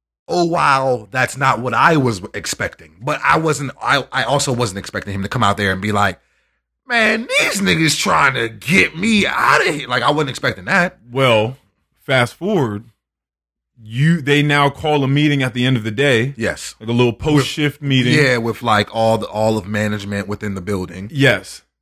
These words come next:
Speaker 2: Which is a lot of
Speaker 1: Yeah, it's, uh, like, uh, see, it's not all, not everyone is always there. They at least like to have a few people in the building, but it was probably, like, four of us back there.
Speaker 2: Okay. All right. That's not bad. That's not as bad. Still super funny story.
Speaker 1: Yeah.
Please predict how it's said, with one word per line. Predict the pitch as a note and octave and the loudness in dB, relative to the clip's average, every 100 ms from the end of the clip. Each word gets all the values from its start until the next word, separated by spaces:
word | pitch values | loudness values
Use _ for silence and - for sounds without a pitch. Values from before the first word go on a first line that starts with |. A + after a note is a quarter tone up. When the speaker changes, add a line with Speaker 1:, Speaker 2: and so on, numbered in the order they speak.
| _ | _
Speaker 2:
Which | C3 B2 | -4 0
is | |
a | B2+ | 0
lot | A#2+ B2+ C3 | 2 2 2
of | A2+ _ _ _ _ | -2 _ _ _ _
Speaker 1:
Yeah, | E3 G3+ D3 C#3+ | -6 0 2 2
it's, | D3+ | 0
uh, | E3 D#3+ E3 | -4 -2 0
like, | D#3 C#3+ A2 | 2 2 0
uh, | A2 A2 A2+ G#2+ G#2 F#2+ F#2 F2 - _ _ _ | -12 -20 -20 -20 -20 -20 -20 -20 -20 _ _ _
see, | - F3+ | -6 0
it's | E3 D3 | 0 0
not | F#3 E3+ | 0 2
all, | D3+ D3+ _ | 0 -2 _
not | C3+ D3 | -2 0
everyone | D3 C3+ B2 A2+ | 2 0 0 0
is | G2+ | 0
always | A2 A2 G2+ F2+ | 2 2 2 -4
there. | E2+ G2+ G#2 | -2 2 2
They | G#2+ G#2+ | 2 0
at | G#2 | 0
least | A2 - | -2 -2
like | G2 F#2 | -4 -4
to | |
have | G2 | -6
a | - | -6
few | - F#2+ | -16 -18
people | - G2 G2 | -14 -12 -10
in | G2 | -8
the | |
building, | F#2+ G2+ G2+ G2 _ _ | -2 -2 -2 -10 _ _
but | C#3+ | -2
it | D3 | -2
was | D3+ | 0
probably, | C#3 A#2+ | -2 2
like, | G#2+ F#2 _ _ _ | 2 0 _ _ _
four | _ _ B2 G2+ | _ _ 0 2
of | F#2 | 0
us | F2 | -4
back | F#2+ E2+ | -6 -6
there. | E2+ E2+ - - | -8 -12 -14 -6
Speaker 2:
Okay. | F#3+ E3+ C#3+ F#2+ F2 - | -4 -2 -2 -2 -8 -4
All | E3 A#2+ | 0 2
right. | F#2+ E2+ | 0 -2
That's | B2+ C#3 | -4 0
not | B2+ G2 | 0 2
bad. | F2+ C#2+ G#2 | -2 -4 -4
That's | A#2+ | 0
not | C#3 B2 F#2+ | 2 2 2
as | A2+ A2 | 2 2
bad. | G2+ G2 F#2 | 2 0 0
Still | - C3+ C3 B2+ | -8 -2 0 0
super | A2+ - - C3 A2+ | -2 -6 -2 0 0
funny | A2+ G2+ | 2 2
story. | E2+ F2 D#2+ G2 | 0 -6 -6 0
Speaker 1:
Yeah. | A2 C3+ | 0 0